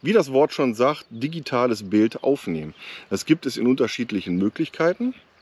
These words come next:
Ich erkläre es hier einmal an der Fatshark beziehungsweise an der D J I Digital Goggle.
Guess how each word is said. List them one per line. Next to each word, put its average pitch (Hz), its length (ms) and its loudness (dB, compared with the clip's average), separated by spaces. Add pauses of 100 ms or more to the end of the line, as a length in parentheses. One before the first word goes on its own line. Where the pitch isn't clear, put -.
(240)
Ich - 160 -2
erkläre 110 340 4
es - 80 -6
hier 127 300 0
einmal 104 460 2
an 92 140 -4
der 87 140 -2
Fatshark 185 560 -2 (380)
beziehungsweise 107 1120 2
an 98 100 -2
der 98 140 0
D 98 180 -4
J 101 260 0
I 95 360 2
Digital 98 720 -4
Goggle. 92 400 0